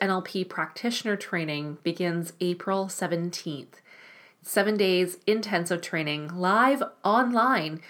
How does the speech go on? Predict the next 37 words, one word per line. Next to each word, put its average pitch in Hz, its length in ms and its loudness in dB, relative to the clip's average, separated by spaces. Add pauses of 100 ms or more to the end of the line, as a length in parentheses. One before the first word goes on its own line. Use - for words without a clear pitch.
(420)
So - 160 -2
you 202 100 0
can 226 80 -4
be 214 260 -2
anywhere 294 380 8
in 233 80 4
the 226 80 4
world, 208 340 6
doesn't 233 240 0
matter 220 180 4
where 196 100 4
you 175 240 2
are, 240 260 6
you 208 140 2
can 185 180 -4
join 196 240 0
us 202 180 -2 (120)
online 196 580 2
for 170 160 0
this 165 220 -2
training. 165 460 -2 (880)
And 180 80 -2
become 190 280 0
an 190 80 0
N 202 140 2
L 190 100 4
P 196 180 -8
practitioner, 185 640 -2
hypnotherapist, 165 840 0
timeline 220 600 2
therapy 160 320 0
practitioner, 165 800 -4
and 247 420 2
N 208 140 0
L 202 160 4
P 208 220 -4
coach, - 680 0